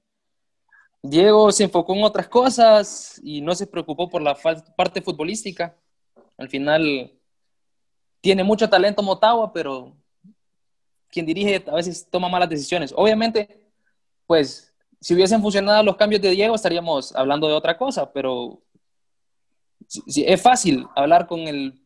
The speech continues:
con el diario de lunes, pero vos, vos sabés que hay que decir las cosas como son. Al final, Motagua, pues, no, no fue dominado por el Olimpia,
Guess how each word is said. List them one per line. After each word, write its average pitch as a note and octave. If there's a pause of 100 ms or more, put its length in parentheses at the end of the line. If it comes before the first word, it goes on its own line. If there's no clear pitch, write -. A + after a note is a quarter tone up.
(100)
con D3+
el C#3+
diario E3
de E3+
lunes, F3+ (420)
pero C#3 (120)
vos, F3+
vos F#3
sabés G3+
que D#3 (200)
hay D3+
que F3+
decir E3+
las F3
cosas F3
como F3
son. F#3+ (800)
Al C#3+
final, E3+
Motagua, F#3 (720)
pues, D3+ (840)
no, A3+
no A3
fue B3
dominado A#3+
por A#3
el A3
Olimpia, C4+